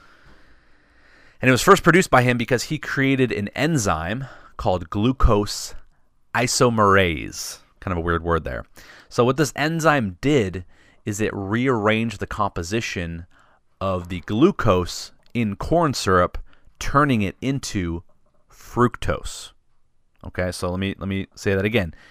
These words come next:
He created an enzyme that you could man-made artificially take this regular glucose sugar in from that comes from corn, and you can actually s-,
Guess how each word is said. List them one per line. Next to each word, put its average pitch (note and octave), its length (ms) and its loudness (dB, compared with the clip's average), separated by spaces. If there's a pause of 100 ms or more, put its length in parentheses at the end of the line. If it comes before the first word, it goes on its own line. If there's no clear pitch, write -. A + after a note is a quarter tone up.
(120)
He - 80 -14
created C#3+ 420 2
an F3 100 0
enzyme G2+ 480 2 (760)
that F#2 100 -2
you G2 120 -2
could F#2+ 300 2 (800)
man-made A#2 600 4
artificially G#2 800 4 (1120)
take B2+ 280 0 (120)
this G#2+ 420 -2 (520)
regular C#3 500 6
glucose A2+ 880 2
sugar G2 480 0 (1160)
in G2+ 180 -2
from A2+ 280 4
that G#2+ 180 -4
comes A#2 180 0
from B2+ 140 -4
corn, F#2 500 2
and G2 100 -6
you F#2 60 -8
can G2+ 140 -6
actually G2 260 -6
s-, - 420 -12